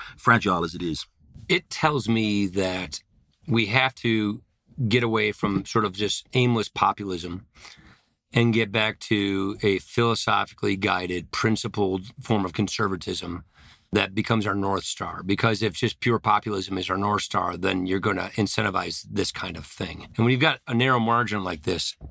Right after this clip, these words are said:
Speaker 2: it's gonna be really hard to manage the place. The holdouts, the twenty people, I think there are basically two groups. I wouldn't say they're all the same. You have some entertainers in there who just wanted to sort of throw a bomb and maybe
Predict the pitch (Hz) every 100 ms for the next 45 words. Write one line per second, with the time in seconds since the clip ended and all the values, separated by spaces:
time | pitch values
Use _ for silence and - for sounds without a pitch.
0 | - 117 - 117 98 95 90 107 107 90
1 | 85 90 82 87 87 87 80 80 78 90
2 | 85 - _ - 131 117 156 139 123 113
3 | - - _ 117 - 147 139 117 127 135
4 | 123 117 - 110 131 113 117 104 110 104
5 | - 78 107 98 98 98 - - _ 113
6 | 107 101 101 - 101 95 92 95 85 104
7 | 92 92 87 _ - - - - - _
8 | - 113 110 - 107 104 101 110 104 107
9 | 104 101 101 104 92 90 85 87 - 104
10 | - 98 95 87 - 92 73 - 104 95
11 | 92 95 98 104 85 78 73 _ _ _
12 | _ - 95 95